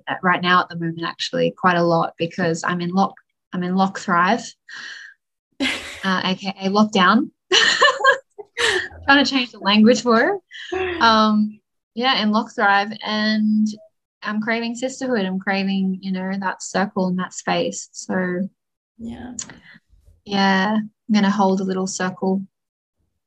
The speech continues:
Speaker 1: tomorrow night.
Speaker 2: Oh,
Speaker 1: Just as a
Speaker 2: cool.
Speaker 1: little, yeah, as a little offering.
Speaker 2: Yeah, that's
Speaker 1: Um,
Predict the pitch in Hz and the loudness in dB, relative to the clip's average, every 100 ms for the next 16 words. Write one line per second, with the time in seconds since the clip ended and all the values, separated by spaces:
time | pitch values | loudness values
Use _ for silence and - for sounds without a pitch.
0 | _ _ _ - - 190 185 185 180 190 | _ _ _ -12 -2 0 0 0 -2 -4
1 | - _ _ _ - 226 233 - - 226 | -10 _ _ _ -10 -6 -6 -8 -12 -4
2 | 202 190 190 185 _ _ - _ _ 254 | -2 -2 -2 -10 _ _ -20 _ _ -6
3 | 254 254 220 214 190 185 196 - 185 185 | 0 2 4 4 4 2 -2 -2 -2 0
4 | 185 190 - _ _ - 202 196 202 214 | -2 -4 -6 _ _ -20 -20 -18 -18 -18
5 | 220 220 185 185 185 185 | -10 -4 -2 -2 -2 -6